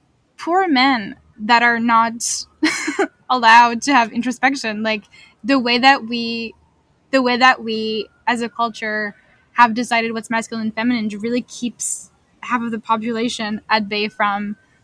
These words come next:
self-reflection. Um, it's, if it's deemed as feminine, then it's not for them. There's this idea of, like,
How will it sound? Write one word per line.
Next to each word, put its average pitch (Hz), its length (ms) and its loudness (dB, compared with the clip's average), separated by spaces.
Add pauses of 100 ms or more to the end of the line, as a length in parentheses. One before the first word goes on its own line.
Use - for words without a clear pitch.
(160)
self-reflection. 214 1160 -2
Um, 202 520 -4 (120)
it's, 220 260 -6
if 240 140 -2
it's 226 140 0
deemed 233 220 0
as 208 140 -4
feminine, 220 420 -2
then 208 120 -4
it's 208 180 -8
not 202 180 -6
for 208 80 -12
them. 214 380 0 (680)
There's 247 320 4
this 247 160 -2
idea 233 420 2
of, 208 260 2
like, 196 280 -6